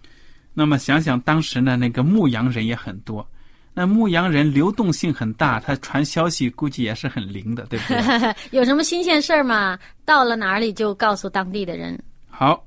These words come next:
Speaker 1: 不管怎么说呢，摩西的岳父叶特罗来了，而且呢，他还帮了摩西一个忙呢。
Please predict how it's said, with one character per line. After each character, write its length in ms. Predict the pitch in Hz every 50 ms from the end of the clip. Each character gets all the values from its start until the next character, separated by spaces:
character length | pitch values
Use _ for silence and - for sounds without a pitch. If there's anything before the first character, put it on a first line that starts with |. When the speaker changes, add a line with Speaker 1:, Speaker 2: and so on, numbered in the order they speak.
| - -
Speaker 1:
不 100 | - 147
管 180 | 143 151 143
怎 160 | 135 135 131
么 100 | 127 131
说 180 | 127 - 151 147
呢， 160 | 147 143 131 - - -
摩 180 | - 135 131 135
西 180 | 135 - - 143
的 300 | 139 139 135 127 123 -
岳 220 | 139 151 156 143 131
父 200 | - - 131 120
叶 140 | 123 147 147
特 180 | 131 - - 120
罗 160 | 113 110 117
来 160 | 123 123 107 104
了， 160 | 113 117 - - - - - - - - -
而 140 | - 233
且 180 | 262 254 - 151
呢， 180 | 139 156 175 - - - - - - - - - - - - -
他 140 | - - 226
还 160 | 208 226 226
帮 300 | 226 - - 277 302 311
了 120 | 247 180
摩 200 | 151 139 135 143
西 200 | 151 - - 165
一 60 | 156 147
个 120 | 143 135
忙 240 | 127 120 113 123 131
呢。 140 | 143 135